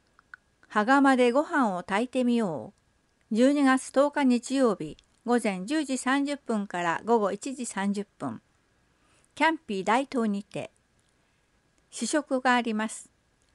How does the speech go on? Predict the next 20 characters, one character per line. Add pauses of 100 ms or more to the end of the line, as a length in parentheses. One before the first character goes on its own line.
(300)
講
師、 (280)
青
少
年
協
会、 (220)
中
田
秀
之
さ
ん。 (760)
定
員
先
着
二
十
人、